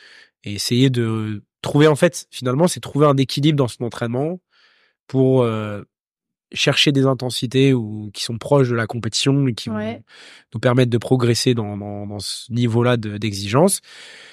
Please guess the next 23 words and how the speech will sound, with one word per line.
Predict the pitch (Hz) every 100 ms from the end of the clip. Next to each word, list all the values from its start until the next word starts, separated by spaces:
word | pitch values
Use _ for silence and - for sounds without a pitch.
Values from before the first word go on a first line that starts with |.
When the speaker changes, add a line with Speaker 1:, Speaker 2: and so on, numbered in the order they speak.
| _ -
Speaker 1:
et, | 131 147
euh, | 123 110
à | 107
la |
fois | 101 147 147
de, | 120 113
de | 110 110
récupérer | 104 110 - - 117 127 160 160
et | 123
de | 110 110
se | -
sentir | 113 - 98
mieux | 113 139 165
et, | 131 104
en |
fait, | - 135
de, | 107 101 107 _ _ _ _ _ _ _ _ _
d'avoir | 117 117
un | 117
bon | 131 165
volume | 156 151
d'entraînement, | 143 131 - 117 139 175 180
Speaker 2:
Ouais. | 226